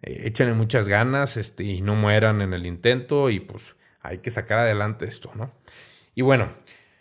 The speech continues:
ya que estás escalando esta parte de que digas, "Oye, ya estoy a nivel nacional, cabrón, o sea, ya estoy generando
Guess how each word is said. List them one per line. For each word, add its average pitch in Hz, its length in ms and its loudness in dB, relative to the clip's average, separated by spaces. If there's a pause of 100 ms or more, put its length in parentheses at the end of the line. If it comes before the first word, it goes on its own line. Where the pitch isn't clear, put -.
(440)
ya 208 140 2
que - 80 -6
estás 185 260 4
escalando 160 960 4
esta - 300 -4
parte 143 320 2
de 131 140 2
que 127 100 0
digas, 131 260 -2
"Oye, 147 240 -4
ya 143 80 -2
estoy 156 240 -4
a 160 60 0
nivel 143 300 -4
nacional, 120 600 -6
cabrón, 151 220 -6
o 117 40 -2
sea, 113 120 0
ya 120 100 2
estoy 143 400 -2 (180)
generando 123 920 6